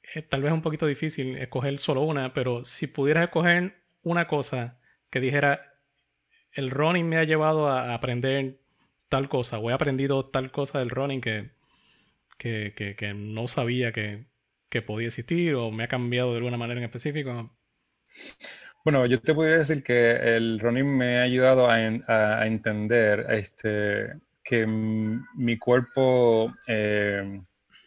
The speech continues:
Speaker 2: puedo hacer muchas cosas que yo quizás pensé que nunca iba a hacer. Porque cuando yo jugaba baloncesto, nunca me imaginé que iba a correr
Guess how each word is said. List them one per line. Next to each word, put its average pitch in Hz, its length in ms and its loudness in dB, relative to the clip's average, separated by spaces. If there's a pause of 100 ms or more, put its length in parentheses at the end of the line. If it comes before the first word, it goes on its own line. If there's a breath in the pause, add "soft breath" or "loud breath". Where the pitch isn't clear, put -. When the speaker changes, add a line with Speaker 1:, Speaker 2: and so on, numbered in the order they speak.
(260 soft breath)
Speaker 2:
puedo 117 180 4
hacer 117 200 2
muchas 117 360 0
cosas 117 300 -6
que 110 120 -4
yo 104 140 -2
quizás 101 320 -8
pensé 104 300 -4
que 104 100 0
nunca 101 260 -6
iba 101 100 0
a - 20 -4
hacer. 98 200 -6
Porque 113 160 0
cuando 107 340 0
yo 113 260 2
jugaba 127 240 6
baloncesto, 123 440 0
nunca 117 360 0
me 117 100 0
imaginé 113 400 0
que 117 100 -4
iba 107 140 2
a - 40 -2
correr 110 280 -4